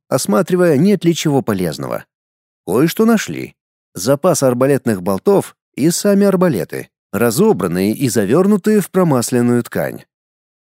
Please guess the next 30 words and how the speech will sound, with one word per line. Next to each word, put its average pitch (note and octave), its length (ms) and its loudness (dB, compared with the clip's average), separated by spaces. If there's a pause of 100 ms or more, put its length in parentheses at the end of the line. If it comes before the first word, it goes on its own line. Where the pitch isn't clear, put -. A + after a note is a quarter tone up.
(320)
Имелись C#3 680 2
и A3 40 4
обычные C#3+ 520 2
стрелы, B1+ 520 -8 (420)
но A2 160 2
они, C3+ 420 2
равно A2 360 2
как A#2 220 -2
и A2+ 60 0
сами E2+ 300 -2
луки, F#3 520 0 (200)
рассыпались D#3 920 2
при C3+ 160 0
прикосновении. B2+ 920 -2 (720)
То G#2+ 140 2
же G2+ 140 0
самое D#3+ 540 2
и E3 120 0
со E3 200 0
всеми F#3+ 320 2
остальными D3 600 2
деревянными A#2 680 2
предметами, E2+ 720 -6 (560)
будь C3 320 0
то B2 140 0
рукоятки A#2+ 560 2
ножей G#2 560 0
или E3+ 320 0
черенки D3 460 0
лопат. F#2+ 520 -4